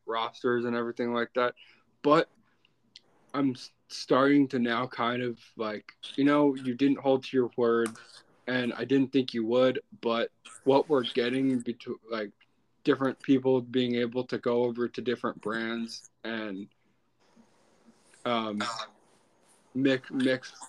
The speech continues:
uh, the rosters up a bit. Dom is able to be on, win, win the N X T North American Championship,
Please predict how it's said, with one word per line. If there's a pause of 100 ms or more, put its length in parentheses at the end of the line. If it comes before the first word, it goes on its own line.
(180)
uh,
the
rosters (100)
up
a
bit. (640)
Dom
is
able
to
be
on, (920)
win,
win
the
N
X
T
North
American
Championship,